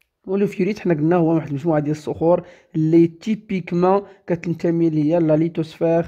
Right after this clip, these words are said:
اوسينيك، كتنتمي ليا للغلاف الصخري المحيطي. دونك هذا كيدل على، آه، الا لقيت هاد لا سيتور هادي كنقولها بلي اوتوماتيكمون بلي كان عندي هنا، آه، آه، سوبديكسيون، اون سوبديكسيون سويفي دون كوليزيون،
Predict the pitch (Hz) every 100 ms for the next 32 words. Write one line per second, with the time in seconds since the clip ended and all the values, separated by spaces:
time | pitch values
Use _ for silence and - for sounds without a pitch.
0 | - _ _ - 170 165 139 127 143 139
1 | 139 156 147 135 131 147 160 165 - _
2 | 156 143 147 151 - - 160 143 139 -
3 | 127 160 202 - _ - 247 247 - -
4 | _ - 175 180 185 170 165 156 151 165
5 | 180 - _ _ 151 147 156 185 185 185
6 | 185 - 156 165 165 165 170 165 175 170
7 | 151 151 147 190 185 160 143 160 147 139
8 | 147 - - 196 185 175 165 165 175 175
9 | 165 175 151 151 151 151 135 135 147 123
10 | 139 147 147 - _ _ - 143 143 143
11 | 143 - 147 139 139 135 135 135 135 131
12 | - 190 151 165 165 170 165 160 170 165
13 | 160 175 170 160 147 160 151 151 156 139
14 | 110 107